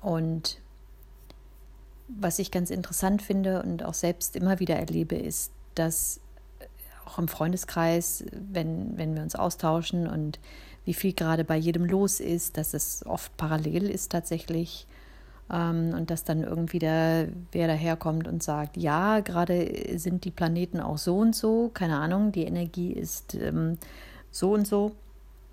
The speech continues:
Und das ist, finde ich, alles, äh, super, hat alles seine Berechtigung. Und, mm, ich habe mich dann gefragt, was macht das mit uns?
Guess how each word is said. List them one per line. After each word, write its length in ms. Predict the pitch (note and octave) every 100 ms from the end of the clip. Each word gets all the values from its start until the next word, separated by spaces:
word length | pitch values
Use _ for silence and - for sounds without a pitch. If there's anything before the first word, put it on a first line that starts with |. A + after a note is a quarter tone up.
| - - - -
Und 380 | - G#3 F3 F3
das 100 | F3+
ist, 160 | F3+ - -
finde 200 | - F#3
ich, 120 | F#3 -
alles, 380 | F3+ F3 - - - - -
äh, 460 | - - - -
super, 480 | F3+ G3 G3+ A#3 C4+ C4+
hat 160 | G#3 -
alles 380 | E3+ F3+ - -
seine 500 | - F3+ E3 E3+ E3+ F3 - - - - - -
Berechtigung. 760 | F3+ G3+ G#3 G#3 A3 A3 A#3 B3 - - - - - -
Und, 480 | - F#3+ F#3+ F#3+ - - - - - - - - - - - - - - - -
mm, 360 | A3 F3+ F#3 F#3+ B3 - - - - - - - - - - - - -
ich 240 | B2+ -
habe 120 | G#3
mich 80 | G#3+
dann 120 | G#3
gefragt, 280 | G3 - F#3+
was 100 | G3
macht 260 | F#3 G3+ -
das 140 | G3+
mit 140 | E3 -
uns? 440 | D#3+ D#3+ - -